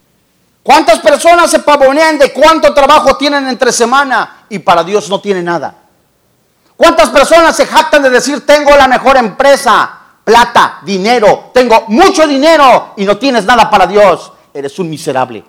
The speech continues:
¿Por qué? Porque estás canjeando, estás cambiando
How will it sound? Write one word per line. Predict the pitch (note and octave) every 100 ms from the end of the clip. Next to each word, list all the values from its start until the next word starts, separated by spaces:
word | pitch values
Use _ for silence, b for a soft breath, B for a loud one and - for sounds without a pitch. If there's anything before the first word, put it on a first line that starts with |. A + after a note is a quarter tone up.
| _ _ _ _ _ _ _ _ _ _ _ _ _ _ _ _ _ _ _
¿Por | - F#3+
qué? | C4 D#4+ D#4 A#3+ - _ _
Porque | C#3+ B2+
estás | C#3+ F#3+ -
canjeando, | F3 D#3 F3+ G3 D#3 B2 - b -
estás | - A3+ -
cambiando | G#3 E3 D#3+ B3 B3 G3 D3+ - _